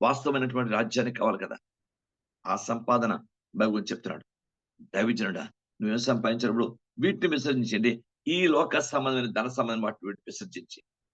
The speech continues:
అని అర్థం. ఇది నీతిని, భక్తిని, విశ్వాసమును,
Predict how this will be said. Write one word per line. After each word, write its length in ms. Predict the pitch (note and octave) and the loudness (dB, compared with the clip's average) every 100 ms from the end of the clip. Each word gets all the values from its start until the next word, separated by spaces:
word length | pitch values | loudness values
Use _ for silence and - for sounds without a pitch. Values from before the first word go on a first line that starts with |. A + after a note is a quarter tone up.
| - | -4
అని 100 | A2 | -2
అర్థం. 240 | F2 F2 - _ _ _ G#2 | -2 -8 -14 _ _ _ -4
ఇది 260 | A2+ A2+ - _ - | -4 -4 -14 _ -4
నీతిని, 640 | G#2+ C#3 F#3 - E3 E3 | 2 2 2 2 2 2
భక్తిని, 540 | C#3 G2+ A2+ - B2+ C3 | -2 -2 -2 0 2 4
విశ్వాసమును, 760 | A#2 A2 A2 A#2 A#2+ A2 G#2+ | 2 2 2 2 0 -2 -2